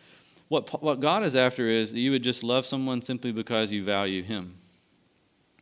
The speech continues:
And you value that person because you value him. They're a child of, they're a child of God. They, they're made in the image of God. And so let's look at what Paul says. Very practical. Uh, he ends his letter on the gospel with practical instruction.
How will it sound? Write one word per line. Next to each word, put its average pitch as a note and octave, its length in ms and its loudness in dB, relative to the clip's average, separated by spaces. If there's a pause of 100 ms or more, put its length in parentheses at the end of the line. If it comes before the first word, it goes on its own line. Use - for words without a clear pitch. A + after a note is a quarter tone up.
(280)
And A#2 120 2
you A#2 100 2
value B2 300 4
that A2 180 2
person C3+ 320 -2
because G2 460 -2
you F#2+ 100 -4
value F2 300 -4
him. F2 240 -10 (680)
They're C#3+ 140 2
a C#3 40 -2
child G#2 300 0
of, G#2 100 -8
they're A2+ 140 0
a A2 40 -2
child F#2 240 -6
of G2 80 -8
God. B2 280 -8
They, G#2 100 -2
they're A2 240 0
made G2 320 0
in A2+ 80 0
the A2 120 0
image G#2+ 240 -2
of A2+ 100 -8
God. C#3 280 -10 (840)
And - 100 -4
so F4 120 2
let's E3+ 180 2
look F3 240 2
at F3 60 2
what E3 120 4
Paul C3 200 4
says. A#2+ 560 -2
Very E3 160 2
practical. D3+ 540 -2 (800)
Uh, B2+ 100 0
he D#3+ 280 4
ends F3+ 240 4
his E3 160 0
letter D#3 340 2
on D3 140 2
the C3 80 -2
gospel D3+ 460 -4
with C#3+ 180 -4
practical F3 720 -2
instruction. F3 680 -8